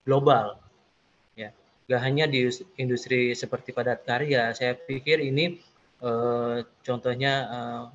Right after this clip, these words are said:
hmm, penggunaan-penggunaan A I ini seperti mendeteksi,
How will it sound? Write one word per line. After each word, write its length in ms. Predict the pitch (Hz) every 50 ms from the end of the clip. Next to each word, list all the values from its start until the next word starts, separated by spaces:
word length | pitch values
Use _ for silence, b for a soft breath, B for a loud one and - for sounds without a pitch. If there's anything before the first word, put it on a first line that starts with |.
| - _ _ _
hmm, 460 | 131 123 120 120 120 120 120 123 120 120 120 - _ _ _ _ _ _ _ _ _ _ _ _ _ _ _ _ _ _ _ -
penggunaan-penggunaan 1080 | 131 127 127 127 123 127 120 120 120 - 123 123 123 123 120 120 123 117 117 123 131
A 60 | 120 120 123 123 127
I 100 | 123 123
ini 240 | 127 139 156 165 165 160 160 156 - - - _
seperti 600 | _ - - - 120 127 113 - - 131 123 123 120
mendeteksi, 1000 | 120 120 117 113 117 113 - 117 - - - - 131 123 120 117 120 117 -